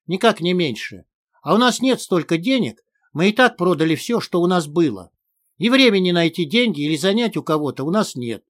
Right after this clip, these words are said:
"А в этот раз доктор точно согласится", уверенно заявил я. "Поверьте мне, у меня нет с собой десяти тысяч", отмахнулась женщина. "Вот, держите". Я отсчитал десять тысяч и протянул их женщине.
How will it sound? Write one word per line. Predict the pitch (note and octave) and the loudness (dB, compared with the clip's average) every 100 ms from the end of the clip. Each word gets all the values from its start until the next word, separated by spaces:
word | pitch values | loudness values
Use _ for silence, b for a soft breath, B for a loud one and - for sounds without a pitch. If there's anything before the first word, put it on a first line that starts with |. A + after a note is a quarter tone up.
| _ _ _ _ _ _ _ _ | _ _ _ _ _ _ _ _
"А | C#3 A#3 | 0 4
в | |
этот | D4 A#3 G3 | 4 4 4
раз | F3 C#3+ | 2 4
доктор | A#3+ A3+ G#3+ | 2 4 -2
точно | - A#3 - D3 | 2 2 0 -8
согласится", | C3+ D3+ D3 - C#3+ - A2+ F#2 _ _ _ | -4 -4 -2 -2 -4 -6 -14 -14 _ _ _
уверенно | D#3 F3+ F3 D3+ | 2 4 4 2
заявил | B2 D#3+ D#3+ D#3 C3+ | -2 0 2 0 -2
я. | A#2+ G2 - | -4 -6 -4
"Поверьте | E3+ B3 G#3 - B2 | 0 2 2 0 -6
мне, | A#2 F#2+ - _ _ _ _ | -6 -8 -14 _ _ _ _
у | C#3+ | 0
меня | F3+ A#3+ | 4 4
нет | C4 C4 - | 4 2 0
с | |
собой | F3 E3+ D#3+ | -2 0 0
десяти | C#3+ E3+ F3 F#3+ | -2 -4 -2 -2
тысяч", | - G#3 - G#2 - - _ - | -2 -4 -4 -10 -14 -20 _ -20
отмахнулась | C#3+ D#3+ - F#3 D#3+ C3 | -4 -2 0 -2 0 0
женщина. | E3 C#3 - A2+ G2 - _ _ _ _ | -2 -2 -6 -12 -14 -16 _ _ _ _
"Вот, | D3 B3 C3 | 2 2 4
держите". | F#3+ F3+ A#3 A3 A2+ F2 _ _ _ _ | 2 2 -2 -4 -8 -12 _ _ _ _
Я | D#3 | 0
отсчитал | F#3+ - F#3 G#3 F#3 | 0 0 -2 0 0
десять | G3 - F3+ - | 0 0 -4 -2
тысяч | C4 - C#3+ | -4 -4 -6
и | D#3+ | -6
протянул | E3 - F3+ G#3 F3+ | -6 -2 0 2 0
их | D3 | 0
женщине. | F#3+ C#3 - B2 G2+ | 0 -2 -4 -10 -10